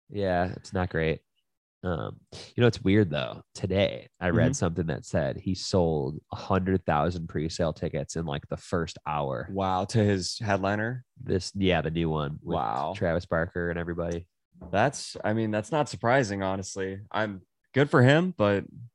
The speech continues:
Speaker 2: I,
Speaker 1: Not
Speaker 2: you,
Speaker 1: for
Speaker 2: you
Speaker 1: me.
Speaker 2: won't catch me there.
Speaker 1: Yeah. <laughs>
Speaker 2: You simply will not catch me at those shows.
Speaker 1: You, you might catch me outside, but not inside.
Speaker 2: Exactly. I will be in my home.
Speaker 1: Yeah.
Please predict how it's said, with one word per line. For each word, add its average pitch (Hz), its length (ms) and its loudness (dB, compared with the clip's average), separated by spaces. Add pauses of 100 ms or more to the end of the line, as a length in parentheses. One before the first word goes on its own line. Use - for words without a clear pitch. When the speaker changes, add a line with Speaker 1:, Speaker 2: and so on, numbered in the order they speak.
(260)
Speaker 2:
I, 95 260 4
Speaker 1:
Not 92 220 2
Speaker 2:
you, 95 40 -2
Speaker 1:
for 95 100 2
Speaker 2:
you 110 100 6
Speaker 1:
me. 101 60 2
Speaker 2:
won't 123 260 4
catch 110 320 4
me 101 100 4
there. 90 240 0
Speaker 1:
Yeah. 135 520 12
<laughs> 156 80 12
Speaker 2:
You 143 60 10
simply 127 360 8
will 107 160 4
not 95 180 4
catch 90 300 0
me 90 80 -2
at 92 100 -4
those - 160 -8
shows. - 400 -12
Speaker 1:
You, 107 140 4
you 113 260 6
might 123 280 4
catch 110 360 2
me 98 140 2
outside, 80 560 2
but 85 80 0
not 90 140 2
inside. 85 420 -2 (120)
Speaker 2:
Exactly. 90 400 0
I - 80 0
will 95 120 4
be 90 280 2 (140)
in 98 140 4
my 90 100 4
home. - 280 -2 (120)
Speaker 1:
Yeah. 95 420 4